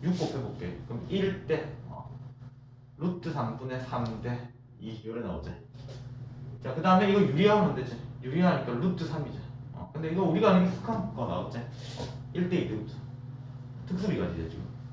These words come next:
됐지? 요렇게. 자, 요렇게 나온다라는 거. 자, 그래서 각 A 뭐래? 각 A 되는 데는 스몰 A다.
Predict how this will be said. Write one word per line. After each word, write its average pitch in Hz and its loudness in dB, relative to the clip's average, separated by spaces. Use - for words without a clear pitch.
됐지? 87 -6
요렇게. - -8
자, 151 2
요렇게 202 6
나온다라는 123 2
거. 107 -4
자, 170 4
그래서 202 8
각 - 8
A 240 6
뭐래? - 0
각 190 4
A 233 6
되는 117 4
데는 135 4
스몰 180 8
A다. - 4